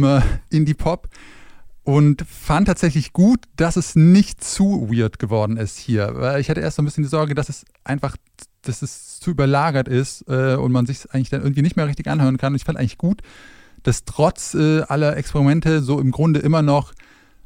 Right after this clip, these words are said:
ähm, so klare Indie-Pop-Songs so die Grundlage geliefert haben und man trotzdem noch eingängige Melodien hat und trotzdem noch irgendwie Songstrukturen, die man irgendwie begreifen kann.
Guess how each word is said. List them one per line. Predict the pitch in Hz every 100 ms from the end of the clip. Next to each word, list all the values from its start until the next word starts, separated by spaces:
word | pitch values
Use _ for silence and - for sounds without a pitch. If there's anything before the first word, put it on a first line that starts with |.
| - _
ähm, | 147 120 117 120 -
so | 120 123
klare | - 143 139
Indie-Pop-Songs | 175 170 - - 131 - - 135 127 117
so | - 120
die |
Grundlage | 117 135 151 123 117 107
geliefert | 113 113 113 107
haben | 113 104
und | 113 110 - - _ _ _ _ _ _ _ _ -
man | 131 120 123 131
trotzdem | - 151 139
noch | 131 120
eingängige | - 123 127 123 123 120 117 117
Melodien | 117 120 110 131 131 107
hat | 117 113 -
und | 127 113 110 110
trotzdem | - 131 - 117
noch | 120 -
irgendwie | 120 113
Songstrukturen, | 110 - 139 - 117 131 131 123
die | 117
man | 113 113
irgendwie | 117 117 110
begreifen | 104 110 113 127 135 131
kann. | 127 123 131